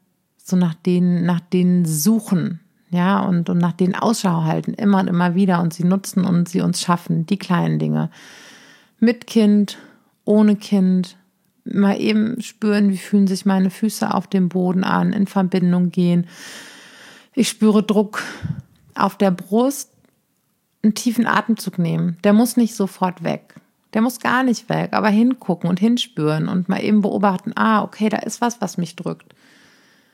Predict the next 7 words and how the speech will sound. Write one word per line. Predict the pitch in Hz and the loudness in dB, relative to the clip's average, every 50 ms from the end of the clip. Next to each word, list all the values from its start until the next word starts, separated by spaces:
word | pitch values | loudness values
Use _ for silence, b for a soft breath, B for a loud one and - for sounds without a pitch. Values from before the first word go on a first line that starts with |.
| b b b b b b b b _ _ - | b b b b b b b b _ _ -12
Ich | 190 - - | -10 -4 0
sehe | 220 226 233 226 | 2 2 2 2
das | 220 196 190 196 - - | 2 2 0 0 -2 -2
und | 214 190 | -2 -2
ich | 196 185 - | -2 -2 -4
spüre | - - 220 226 214 | -6 -4 -2 0 0
dahin | 208 196 185 196 208 220 240 247 262 262 | 0 2 2 2 2 2 2 0 -2 -4